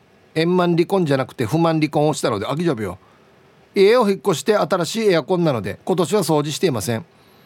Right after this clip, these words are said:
嫌な音がや、自分一人だけ出て行きやがって。ニーケーヤーの家具や掃除は私と娘にうしてから、家の売却金だけは全額取りやがって。嫌なチラマギや、お前だよ、お前のことだよ。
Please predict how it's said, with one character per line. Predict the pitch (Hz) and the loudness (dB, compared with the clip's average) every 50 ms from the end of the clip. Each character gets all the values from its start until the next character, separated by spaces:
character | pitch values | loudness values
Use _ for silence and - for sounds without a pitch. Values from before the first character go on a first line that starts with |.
| _ - _ _ - | _ -20 _ _ -2
嫌 | 160 180 202 | 0 0 2
な | 220 214 | 2 0
音 | 180 - - 165 156 | 0 0 2 0 2
が | 143 151 151 151 156 | 2 2 2 2 2
や、 | 170 175 160 - _ _ _ _ - - - | 2 0 -2 -2 _ _ _ _ -16 -12 -2
自 | 139 185 202 | 0 0 2
分 | 226 233 226 | 2 2 0
一 | 185 | 0
人 | - - 196 185 | 0 0 0 2
だ | 175 175 | 2 0
け | 147 156 | 0 0
出 | 135 170 | -2 0
て | 151 208 | 2 2
行 | 180 - | 0 2
き | - | 2
や | 151 135 | 0 0
が | 123 127 | 0 -2
っ | - | -4
て。 | _ - 147 135 - _ _ _ _ _ _ _ _ _ _ - | _ -4 -4 -4 -4 _ _ _ _ _ _ _ _ _ _ -2
ニ | 156 180 208 | 0 2 2
ー | 196 | 2
ケ | - 214 202 202 | 2 2 4 4
ー | 202 | 4
ヤ | 202 202 | 4 4
ー | 208 | 4
の | 220 214 | 2 0
家 | - 190 202 | -2 -2 -2
具 | 185 202 202 | 0 2 2
や | 170 131 - - | 2 0 0 -6
掃 | - - 160 160 139 | -2 0 0 0 2
除 | 139 156 | 2 0
は | 160 147 - _ _ _ _ - | 0 0 -2 _ _ _ _ -4
私 | 175 156 202 170 - - | -2 0 0 -2 0 0
と | 226 196 | 0 0
娘 | 190 - - 175 170 170 | 0 -2 0 0 2 2
に | 170 185 | 2 2
う | 185 165 156 139 | 2 2 2 0
し | - | 0
て | - 190 | -2 -2
か | 185 156 | 0 0
ら、 | 135 143 143 - - _ _ _ _ - | -2 -2 -4 -6 -16 _ _ _ _ -2
家 | 190 196 214 | 2 2 4
の | 233 240 214 | 4 2 2
売 | 165 180 180 180 | 2 2 0 2
却 | - 190 156 156 147 | 0 -2 -4 -4 -4
金 | - 214 208 | -2 0 0
だ | 175 160 | 0 2
け | 123 151 | 2 0
は | 135 | 0
全 | 117 156 165 165 160 | 2 0 0 0 0
額 | 165 160 185 - | -2 -2 -4 -2
取 | - 160 143 | -2 0 0
り | 143 | 2
や | 135 | 0
が | 127 135 | 0 0
っ | 127 | -4
て。 | - - 156 | -2 -2 0
嫌 | 147 151 151 | 0 2 0
な | 156 | -2
チ | - - | -4 -2
ラ | 139 139 | -2 0
マ | 127 127 117 | 0 0 -2
ギ | 120 123 123 131 | -2 -2 0 0
や、 | 139 139 131 - | 0 0 0 0
お | 170 165 | 0 0
前 | 175 175 180 170 | 2 2 2 2
だ | 151 | 2
よ、 | 139 139 | 0 2
お | 185 196 | 2 2
前 | 196 202 208 | 2 2 2
の | 214 208 | 2 2
こ | 196 | 0
と | 185 165 | -2 -2
だ | 160 180 | 0 2
よ。 | 180 190 202 180 | 4 4 4 2